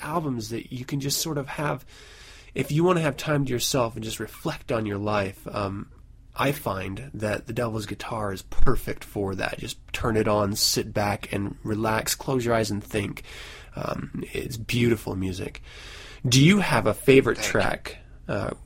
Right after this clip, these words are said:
Speaker 1: from that album?
Speaker 2: Yeah. Um,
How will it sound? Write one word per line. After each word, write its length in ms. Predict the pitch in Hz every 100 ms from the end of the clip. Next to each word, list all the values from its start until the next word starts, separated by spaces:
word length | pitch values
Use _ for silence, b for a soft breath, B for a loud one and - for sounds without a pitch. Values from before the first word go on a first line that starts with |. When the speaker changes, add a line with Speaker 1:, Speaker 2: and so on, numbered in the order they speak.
| - - -
Speaker 1:
from 280 | - 113
that 140 | 101 95
album? 460 | 92 95 98 101 - b b b b -
Speaker 2:
Yeah. 300 | 196 175 - -
Um, 460 | 135 143 143 131